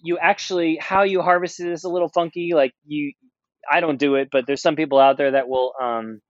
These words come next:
they will, there's, like, a really low voltage shocking. So, like, you, you, yeah, it looks like, almost like a mirror in front of the hive, and the bees crawl across this, um, electro, um, area, and it, like,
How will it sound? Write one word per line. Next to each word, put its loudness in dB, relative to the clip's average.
they 2
will, 2
there's, -4
like, -8
a -4
really 0
low 2
voltage -6
shocking. -4
So, -4
like, -4
you, -8
you, -4
yeah, -2
it -4
looks -2
like, -2
almost 0
like -4
a -6
mirror 0
in -10
front -2
of -2
the 0
hive, 2
and -4
the -4
bees -2
crawl 2
across -2
this, -12
um, -10
electro, -6
um, -10
area, 4
and -8
it, -6
like, -6